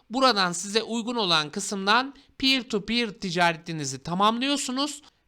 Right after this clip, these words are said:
ve sonrasında sizler yedi bin dolarlık havuzdan ödül almaya hak kazanıyorsunuz. Bunun için bu peer to peer kısmından en az yirmi dolarlık işlem yapmanız gerekiyor.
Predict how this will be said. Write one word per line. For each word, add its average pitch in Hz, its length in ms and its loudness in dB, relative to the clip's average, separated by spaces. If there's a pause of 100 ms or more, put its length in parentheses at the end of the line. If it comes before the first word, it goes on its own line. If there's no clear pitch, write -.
ve 226 100 6
sonrasında 262 640 0
sizler 226 420 -2
yedi 233 260 -2
bin 262 180 -2
dolarlık 175 500 0
havuzdan 226 500 0
ödül 247 300 4
almaya 214 400 0
hak 285 200 0
kazanıyorsunuz. 190 840 -4 (260)
Bunun 285 200 -2
için 247 400 -2 (180)
bu 247 180 -2
peer 277 380 0
to 226 200 -6
peer 269 320 2
kısmından 190 720 -2 (100)
en 262 120 -2
az 240 240 2
yirmi 254 320 0
dolarlık 214 520 4
işlem 254 360 0
yapmanız 147 560 -2
gerekiyor. 160 540 -4